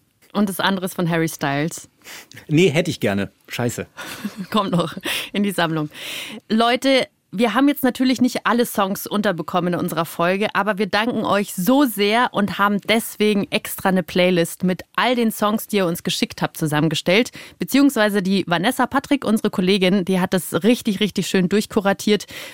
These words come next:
Speaker 1: Und ihr findet das Ganze auf Spotify. Die Playlist heißt Willkommen im Club, eure queeren Lieblingssongs. Wenn ihr jetzt also mal einen Abend habt oder einen Tag und euch einfach durch diese ganzen Hymnen klicken wollt,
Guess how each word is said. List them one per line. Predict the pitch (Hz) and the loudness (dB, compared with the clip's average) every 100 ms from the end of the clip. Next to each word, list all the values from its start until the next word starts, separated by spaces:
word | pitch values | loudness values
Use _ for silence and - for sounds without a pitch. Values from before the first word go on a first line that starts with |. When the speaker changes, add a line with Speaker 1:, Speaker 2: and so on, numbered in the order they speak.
| - | -2
Speaker 1:
Und | 208 | 0
ihr | 196 | 2
findet | - 294 269 | 4 4 4
das | 254 | 0
Ganze | 226 208 - | -2 0 -2
auf | 180 | -2
Spotify. | - 196 202 175 - 139 165 208 - | -2 0 0 -4 0 0 2 0 -4
Die | |
Playlist | 190 196 196 196 - | -2 0 0 0 0
heißt | 175 175 175 | -2 0 0
Willkommen | 214 269 - 202 220 | 2 2 0 0 2
im | 185 - | -2 0
Club, | 226 240 - _ | -2 -2 -8 _
eure | 175 185 185 180 | 0 0 2 0
queeren | - - 180 170 160 | -2 0 2 4 4
Lieblingssongs. | 156 156 - - - - 151 - - - - | 2 0 -4 -6 -4 -4 -4 -8 -14 -16 -4
Wenn | 180 233 | 2 4
ihr | |
jetzt | 226 208 - | 2 0 0
also | 196 | 2
mal | 196 175 | 2 4
einen | 170 - | 2 2
Abend | 220 220 214 185 | 0 2 0 -2
habt | 185 - | -6 -4
oder | 175 | -2
einen | 180 180 | -2 -2
Tag | - 196 202 202 | -4 0 0 0
und | - 170 | -6 -6
euch | 175 - | -4 -4
einfach | 185 180 | -6 -6
durch | 170 165 | -8 -6
diese | 170 160 | -4 0
ganzen | 175 - 165 | -2 -2 0
Hymnen | 202 190 175 | 4 4 2
klicken | 185 165 151 | 0 0 2
wollt, | 151 151 - | 2 0 -4